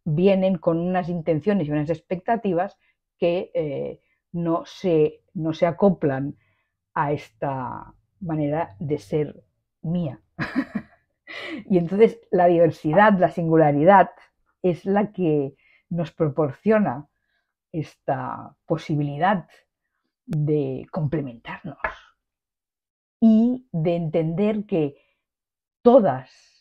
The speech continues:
las, eh, posibilidades aportan,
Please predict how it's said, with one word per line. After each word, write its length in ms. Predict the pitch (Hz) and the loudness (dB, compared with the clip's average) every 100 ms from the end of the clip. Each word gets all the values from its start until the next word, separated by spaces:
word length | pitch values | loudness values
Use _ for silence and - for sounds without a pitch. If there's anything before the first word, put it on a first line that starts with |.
| _ _ _ _ _ _ _ _ | _ _ _ _ _ _ _ _
las, 760 | 156 151 139 135 - _ _ _ _ _ - | -6 -4 -4 -8 -20 _ _ _ _ _ -14
eh, 880 | 143 131 127 113 127 131 - - 135 - - | -12 -10 -14 -18 -18 -18 -20 -20 -20 -20 -8
posibilidades 1120 | 165 - 143 151 143 170 156 127 _ _ _ _ _ _ _ _ _ _ - | -8 -6 -6 -4 -2 -2 -2 -6 _ _ _ _ _ _ _ _ _ _ -6
aportan, 800 | 165 - 147 135 - 143 135 143 | -4 -4 -6 -8 -12 -14 -14 -18